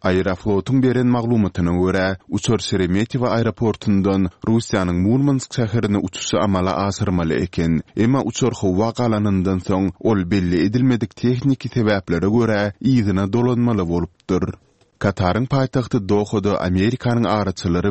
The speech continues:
bilen Talibanyň arasyndaky gepleşikler altynjy maýda Remezan aýynyň başlanmagy münasibetli toktatyldy. Geçen hepde taraplar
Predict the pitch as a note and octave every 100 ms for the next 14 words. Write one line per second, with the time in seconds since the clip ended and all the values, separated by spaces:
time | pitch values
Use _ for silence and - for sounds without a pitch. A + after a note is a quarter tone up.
0 | G2+ F#2+ F#2+ F#2 A2+ G#2+ F2+ F2 G2 B2
1 | C3 A#2 A2+ G2+ G2+ G#2+ G#2 - G2 -
2 | - F#2+ G2 F#2 - F#2+ F#2+ - F2+ E2+
3 | G#2+ A#2 A2 G2+ G#2 F#2+ G#2 F#2 F2 A2+
4 | C3+ C3 A#2+ A2 G2+ G#2 - F#2+ F#2 E2+
5 | G#2+ B2 A#2+ G#2+ G#2+ G2 - F2 - F2
6 | - F2+ F2+ E2+ F2+ F2 F2 F2+ _ G2+
7 | F2+ B2 C#3+ C#3+ C3 - B2 A#2+ B2 A#2+